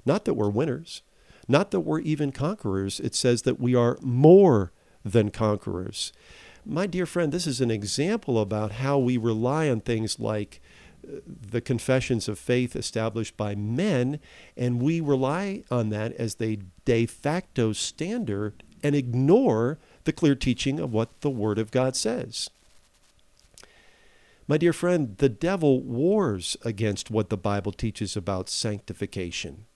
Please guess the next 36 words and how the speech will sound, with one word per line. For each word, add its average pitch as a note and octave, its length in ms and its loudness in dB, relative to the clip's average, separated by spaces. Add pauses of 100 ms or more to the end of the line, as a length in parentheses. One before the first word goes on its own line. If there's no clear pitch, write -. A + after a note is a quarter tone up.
(880)
Uh, - 60 -10
he C#3 180 0
doesn't F#3+ 320 4
want A#3+ 220 -2
Christians - 440 -4
to, G#2+ 280 -4
to - 120 -2
know A2+ 220 2
about G2 240 -4
what G#2 140 -4
the G#2 80 -6
Bible G2 320 -4
teaches G#2 400 -6
on G2 140 -6
the F#2 80 -6
subject G2 680 -6 (260)
of G#2+ 120 -4
sanctification. G2+ 1040 -8 (920)
At A2+ 80 -4
different F#3+ 340 2 (240)
times E3+ 380 2
in B2 100 0
the A#2+ 60 0
history C3 360 -2
of G#2 80 -2
the F#2+ 80 -6
church, - 480 -4
God B2+ 220 -2
has A#2 100 -2
shown D#3+ 340 0
his D#3 300 -4
people A#2 580 -2
what G#2+ 220 0
real C#3 520 0
sanctification A#2 920 -6
is. E3+ 400 -6